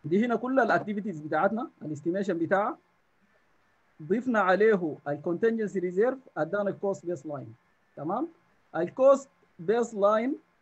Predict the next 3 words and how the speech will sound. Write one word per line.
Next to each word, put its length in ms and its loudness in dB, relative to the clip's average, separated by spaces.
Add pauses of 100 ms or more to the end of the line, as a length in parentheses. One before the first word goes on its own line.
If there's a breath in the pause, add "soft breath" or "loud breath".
(880)
بلس 560 2 (360)
الكونتنجنسي 760 0
ريزيرف، 380 2